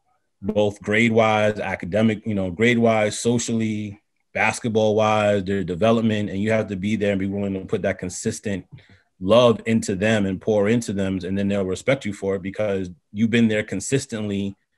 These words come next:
figuring things out with them. And, you know, and then, you know, next time you look up, you're like, "Oh, okay, this whole class went," or this kid's going, or, or I see, or I remember talking to this kid on tele-, I see him now on playing at Syracuse or Kansas or Duke or wherever else.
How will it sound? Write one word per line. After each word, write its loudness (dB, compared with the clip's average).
figuring 2
things -2
out 0
with -4
them. -12
And, -4
you -4
know, -4
and -4
then, -2
you -6
know, -8
next -4
time -2
you -2
look 0
up, 6
you're -2
like, -2
"Oh, 4
okay, 0
this -2
whole 2
class -2
went," -6
or 0
this -2
kid's 0
going, 0
or, 0
or 0
I 4
see, -6
or -6
I 0
remember 2
talking 0
to 2
this 0
kid -2
on 0
tele-, 0
I 0
see -2
him 2
now 2
on 2
playing 0
at -2
Syracuse 0
or -6
Kansas -2
or -4
Duke 2
or -4
wherever 0
else. -2